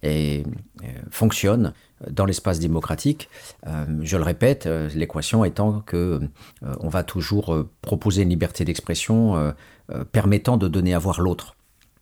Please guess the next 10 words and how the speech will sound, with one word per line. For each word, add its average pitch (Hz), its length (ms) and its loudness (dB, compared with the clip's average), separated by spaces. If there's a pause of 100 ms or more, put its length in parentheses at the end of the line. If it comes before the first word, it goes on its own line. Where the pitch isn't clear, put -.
(640)
Voilà, 73 220 -2
donc, 76 220 -4
euh, 76 120 2 (380)
euh, 80 80 -4
Bourdieu, 101 420 4
euh, 87 200 2
parlait 92 300 0
de 85 120 0
cécité 87 440 -2
croisée, 90 440 -2